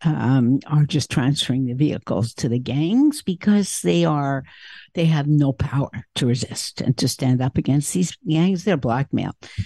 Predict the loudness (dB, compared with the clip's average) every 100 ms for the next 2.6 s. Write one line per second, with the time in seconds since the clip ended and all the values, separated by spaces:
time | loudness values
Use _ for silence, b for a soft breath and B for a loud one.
0 | B B -2 2 2 2 2 2 2 2
1 | 2 0 0 0 2 2 0 -4 -2 -2
2 | -2 -2 -2 -2 -2